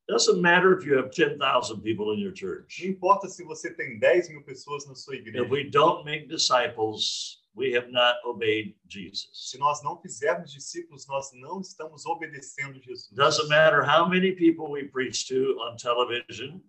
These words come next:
Speaker 2: Não importa pra quantas pessoas nós pregamos na T V
Speaker 1: or on social media,
Speaker 2: ou nas mídias sociais.
Speaker 1: if we don't make disciples,
Speaker 2: Se nós não fazemos
Speaker 1: invest
Speaker 2: discípulos,
Speaker 1: in people,
Speaker 2: investindo em pessoas,
Speaker 1: we have not fulfilled the will of God.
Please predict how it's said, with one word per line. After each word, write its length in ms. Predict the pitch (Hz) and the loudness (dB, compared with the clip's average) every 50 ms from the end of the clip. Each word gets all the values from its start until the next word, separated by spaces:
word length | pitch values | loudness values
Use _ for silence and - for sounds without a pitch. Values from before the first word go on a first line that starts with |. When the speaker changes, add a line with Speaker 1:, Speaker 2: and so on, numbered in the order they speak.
| _ _ | _ _
Speaker 2:
Não 100 | 143 160 | -20 -20
importa 400 | 170 - - 165 175 180 170 170 | -16 -4 2 4 4 4 2 -2
pra 160 | - - 151 143 | -4 -4 -4 -4
quantas 480 | - 175 190 - - 190 - 190 - | -2 -2 -4 -2 -4 -10 -10 -10 -8
pessoas 460 | - - 180 - - - 160 160 - | -6 -6 -6 -6 -6 -8 -8 -8 -8
nós 180 | - 147 139 - - | -8 -12 -14 -14 -14
pregamos 540 | - 147 135 - 131 139 165 165 - - - | -12 -12 -10 -8 -6 -6 -6 -8 -12 -16 -14
na 100 | 135 131 | -14 -14
T 200 | - - 131 120 - | -14 -14 -14 -14 -14
V 200 | 107 110 113 - 123 | -12 -12 -6 0 2
Speaker 1:
or 160 | 123 127 123 | 2 2 2
on 60 | 113 | 0
social 400 | - - 143 147 147 - 160 147 | 0 0 0 0 0 -2 -4 -4
media, 460 | 135 127 120 113 113 117 127 135 131 - | -4 -4 -4 -2 -2 -4 -4 -4 -6 -6
Speaker 2:
ou 180 | 139 147 147 | -6 -6 -6
nas 200 | 143 147 143 - | -8 -12 -14 -14
mídias 340 | 131 139 147 139 - - - | -14 -16 -16 -14 -14 -14 -14
sociais. 560 | - - - - - - 117 107 104 101 113 | -14 -14 -16 -14 -10 -6 -4 -4 -4 -4 -4
Speaker 1:
if 120 | 110 110 120 | -4 -4 -4
we 80 | 123 117 | -2 2
don't 220 | 120 127 135 131 | 2 2 2 2
make 160 | 139 147 147 156 | -2 -4 -2 0
disciples, 680 | 185 185 - - 139 131 120 - 107 107 110 - - | 0 2 2 2 4 2 2 0 -2 -6 -6 -4 -2
Speaker 2:
Se 20 | |
nós 220 | - - - - - | 0 0 -2 -2 -6
não 120 | 170 - | -12 -6
fazemos 500 | - - - - - 233 226 175 160 135 135 | -4 -4 -4 -4 -4 -10 -10 -10 -12 -14 -10
Speaker 1:
invest 580 | 123 120 113 110 - - 120 131 143 139 - | -6 -4 -4 -4 -2 0 0 2 2 2 0
Speaker 2:
discípulos, 260 | - 156 156 151 139 139 | -2 -4 -8 -6 -6 -6
Speaker 1:
in 120 | 135 120 110 - | -6 -6 -8 -8
people, 300 | 104 110 117 - 127 131 | -8 -8 -8 -10 -12 -12
Speaker 2:
investindo 540 | 123 143 143 - - - - 185 214 196 190 | -12 -10 -8 -8 -10 -10 -8 -8 -4 -4 -4
em 100 | 185 185 | -4 -4
pessoas, 580 | 180 147 - - - - 139 - 185 - 101 | -6 -12 -14 -16 -16 -14 -12 -10 -10 -10 -6
Speaker 1:
we 120 | 117 117 120 | -2 0 0
have 100 | 107 104 | 0 2
not 240 | 123 123 127 127 - | 4 4 4 4 4
fulfilled 360 | 123 120 - - 139 131 - | -2 -6 -4 -4 -4 -4 -4
the 60 | 127 | -4
will 180 | 110 110 107 104 | -4 -4 -4 -4
of 100 | 98 90 | -6 -10
God. 220 | 95 92 87 78 | -8 -6 -6 -6